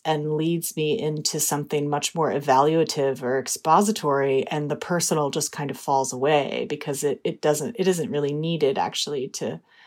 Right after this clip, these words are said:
illuminate whatever the concept or phenomenon is that I'm interested in. So sometimes it works the other way around.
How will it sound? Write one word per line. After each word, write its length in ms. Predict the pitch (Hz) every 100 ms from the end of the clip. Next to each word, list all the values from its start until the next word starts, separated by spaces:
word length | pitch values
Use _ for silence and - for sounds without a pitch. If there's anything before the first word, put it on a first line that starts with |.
| - _ -
illuminate 800 | 160 151 143 143 135 139 - - _ _ _ _ _ _
whatever 640 | 165 160 160 151 147 143
the 360 | 135 139 135 139
concept 600 | - 147 139 139 131 -
or 80 | 127
phenomenon 640 | - 139 131 131 127 127
is 180 | 127 127
that 140 | - 107
I'm 180 | 110
interested 460 | 104 - - - -
in. 260 | - 202 - - - - -
So 200 | - 170
sometimes 380 | 156 165 170 151
it 80 | -
works 200 | 135 -
the 100 | -
other 160 | - -
way 100 | -
around. 500 | - - 196 240